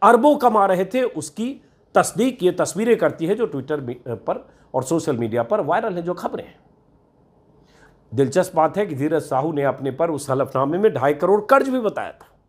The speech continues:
अब इसी से समझिए, हाथी के दांत खाने के और दिखाने के और। कागजों में भले ही धीरज साहू ने अपनी, अपनी हैसियत चंद करोड़ की दिखाई,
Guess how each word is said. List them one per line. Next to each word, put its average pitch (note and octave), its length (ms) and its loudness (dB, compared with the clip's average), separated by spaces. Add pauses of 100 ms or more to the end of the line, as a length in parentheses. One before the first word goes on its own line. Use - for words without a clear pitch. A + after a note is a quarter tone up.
(240)
अब D3 100 -2
इसी E3+ 200 -8
से G#3 140 -12
समझिए, G3 460 -8 (200)
हाथी F3+ 300 2
के D#3+ 140 -6
दांत E3 300 0
खाने D3 260 -2
के C3 140 -8
और D#3 160 0
दिखाने A2+ 420 -8
के C#3 120 -10
और। F#3+ 220 -6 (260)
कागजों F#3+ 340 6
में G3 160 0
भले E3+ 180 0
ही G3 60 2
धीरज E3+ 280 -2
साहू F3 260 -2
ने F3 100 -2
अपनी, E3 340 -4 (220)
अपनी D#3 260 0
हैसियत D3 380 -2
चंद E3+ 220 2
करोड़ F#3 300 4
की - 120 -6
दिखाई, A#2 480 -6